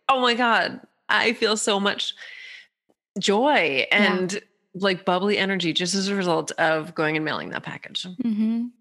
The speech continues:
Speaker 2: Mm-hmm. So all the places and the people and the things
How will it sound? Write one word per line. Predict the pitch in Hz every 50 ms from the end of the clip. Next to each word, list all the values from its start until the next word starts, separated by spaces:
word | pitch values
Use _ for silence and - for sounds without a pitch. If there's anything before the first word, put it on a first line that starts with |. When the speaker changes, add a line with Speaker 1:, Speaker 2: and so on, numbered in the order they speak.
| -
Speaker 2:
Mm-hmm. | 233 226 220 214 226 226 233 240 254 254
So | - - 240 -
all | - - 226 262 269
the | 330
places | 302 - 294 285 294 285 - 294 294 277
and | 254 233
the | 220
people | 220 - 254 254 - 277 247
and | 233 233 220
the | 202 202
things | - - 233 247 247 262 269 269 277 269 269